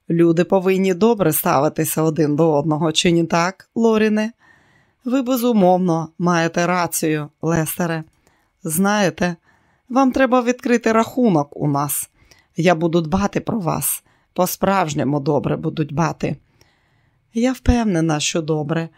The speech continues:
м'яко сказала Трейсі. «Чому б нам не поговорити про це за гарним обідом десь?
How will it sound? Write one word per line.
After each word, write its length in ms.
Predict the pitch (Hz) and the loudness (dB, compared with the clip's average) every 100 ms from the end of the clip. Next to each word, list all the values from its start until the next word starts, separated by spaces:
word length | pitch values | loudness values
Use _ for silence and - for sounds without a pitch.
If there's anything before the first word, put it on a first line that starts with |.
| _ _ - | _ _ -6
м'яко 400 | 170 165 156 165 | -2 -2 -2 -4
сказала 500 | - 170 160 151 160 | -6 -6 -4 -2 -4
Трейсі. 540 | 160 160 151 - 165 - _ _ _ _ | -4 -6 -6 -6 -8 -10 _ _ _ _
«Чому 420 | - - 214 233 330 | -10 -2 2 2 2
б 100 | - | 0
нам 300 | 285 233 220 _ - _ - | 0 -2 -4 _ -20 _ -2
не 120 | 233 | 0
поговорити 640 | 240 247 240 240 254 240 | 2 2 2 2 2 0
про 160 | 185 190 | 0 0
це 260 | - 180 160 | 0 -2 0
за 140 | 170 | -2
гарним 440 | 170 180 170 185 | -2 -2 0 -2
обідом 520 | 185 185 214 165 147 147 | -2 -2 -4 -2 -2 -2
десь? 380 | 151 147 - | -4 -4 -10